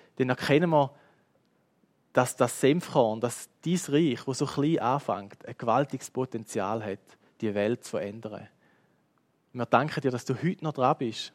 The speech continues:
und dass heute noch die Welt du am Verändern bist, auch wenn wir manchmal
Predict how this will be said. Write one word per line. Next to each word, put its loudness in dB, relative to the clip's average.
und -14
dass -8
heute -4
noch -4
die -2
Welt 4
du -4
am -2
Verändern 0
bist, -6
auch 2
wenn 2
wir 0
manchmal -2